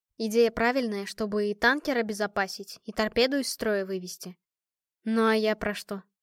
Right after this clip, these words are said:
воскликнула Натка. «Только делиться не надо будет. Heavy Water будет здесь через день, послезавтра вечером. А танкер через три дня. То есть?» «Сначала ломаем торпеду, потом уводим танкер», —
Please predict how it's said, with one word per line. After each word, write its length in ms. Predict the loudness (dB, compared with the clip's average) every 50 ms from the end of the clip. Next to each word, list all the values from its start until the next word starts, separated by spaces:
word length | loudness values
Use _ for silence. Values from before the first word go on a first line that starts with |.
| _ _ _ _ _ -4
воскликнула 680 | -4 -4 -4 -2 -4 -4 -4 -4 -6 -6 -4 -4 -4 -4
Натка. 420 | -4 -6 -8 -10 -12 -14 -18 -18 _ _ _ _ _ _ _ 0
«Только 240 | 0 0 2 0
делиться 420 | 2 2 4 2 2 2 0 -2 -2
не 140 | 0 0 2
надо 260 | 2 2 2 0 -2
будет. 320 | -4 -6 -8 -10 -12 -18 _ _ _ _ _ _ 0 6
Heavy 280 | 6 8 8 8 8
Water 320 | 6 6 4 6 6 4 6
будет 260 | 4 2 -2 -2 -4
здесь 300 | -6 -2 0 0 -2 0
через 320 | 0 -2 0 0 -2 -4
день, 340 | -2 0 0 0 0 -2 -8 _ _ -4
послезавтра 640 | -4 -4 0 0 0 2 2 2 2 2 0 0
вечером. 480 | 0 0 0 -4 -4 -10 -12 -12 -12 -14 _ _ _ _ _ _
А 100 | -2 0
танкер 440 | 4 8 8 8 8 4 0 -4 -4 -2
через 240 | -2 -2 -2 -2
три 160 | -4 -4 -4 -2
дня. 300 | -2 -4 -4 -4 -6 -10 _ _ _ _ _ _ -4
То 160 | -2 2 4
есть?» 400 | 4 4 2 2 -2 -12 -16 _ _ _ _ _ _ _ _ _ _ _ _ _ _ _
«Сначала 560 | _ 0 0 0 2 6 6 8 8 8 8
ломаем 420 | 8 8 6 6 4 2 0 0 2
торпеду, 580 | 2 2 2 2 4 6 6 6 8 6 4
потом 400 | 6 8 6 8 8 6 4 6
уводим 400 | 4 6 6 6 6 6 2 0
танкер», — 520 | 2 4 4 4 4 0 -4 -6 -6 -6